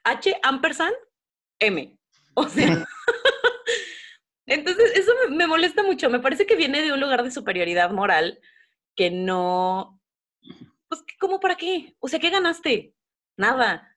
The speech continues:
¿Te importa tanto que la gente tenga buena pronunciación? Pues entonces dé sus clases en línea de inglés,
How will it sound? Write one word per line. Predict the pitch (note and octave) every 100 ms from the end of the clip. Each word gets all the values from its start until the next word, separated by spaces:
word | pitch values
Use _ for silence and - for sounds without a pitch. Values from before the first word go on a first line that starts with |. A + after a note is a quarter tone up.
| _
¿Te | C4+
importa | B3 B3 B3 E4+
tanto | D#4 D4
que | E4+
la | C#4
gente | B3+ A#3+
tenga | - B3
buena | A#3+ A#3 A#3+
pronunciación? | B3 A3+ G#3+ G#3 F#3+
Pues | G3 D4
entonces | A#3+ G3+ G3 B3 A3 F#3+
dé | E3 F3+ D#3+
sus | F#3+ G#3+
clases | - A3 G#3+ C4
en | A3
línea | E3+ D#3+ F3
de | A#3+
inglés, | C4 A3 D3+ D#3 D#3 -